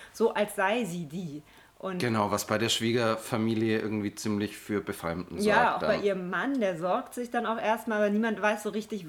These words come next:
Speaker 1: was er jetzt mit ihr anfangen soll. So, das ist aber nur das erste Kapitel.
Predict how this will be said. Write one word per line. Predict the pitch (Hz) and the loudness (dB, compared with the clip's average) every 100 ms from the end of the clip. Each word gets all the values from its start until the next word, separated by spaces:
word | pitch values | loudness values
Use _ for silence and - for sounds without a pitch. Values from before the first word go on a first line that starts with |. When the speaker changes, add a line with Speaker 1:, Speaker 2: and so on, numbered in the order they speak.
| 147 | -4
Speaker 1:
was | 190 196 | -4 -2
er | 214 202 190 | 0 2 2
jetzt | 190 190 - | 0 -2 -4
mit | 196 - | -6 -2
ihr | 185 - | -4 -2
anfangen | 180 226 233 - 170 165 165 | -2 -4 -4 -10 -8 -8 -10
soll. | 151 165 170 214 226 - - - _ _ | -10 -6 -4 -4 -4 -16 -20 -20 _ _
So, | 185 190 | -6 -2
das | 202 233 | 0 0
ist | 277 | 0
aber | 247 247 | 0 0
nur | 240 | 0
das | 220 | -2
erste | 165 214 214 | 0 0 -2
Kapitel. | 208 175 - 247 330 | -8 -8 -8 -8 -4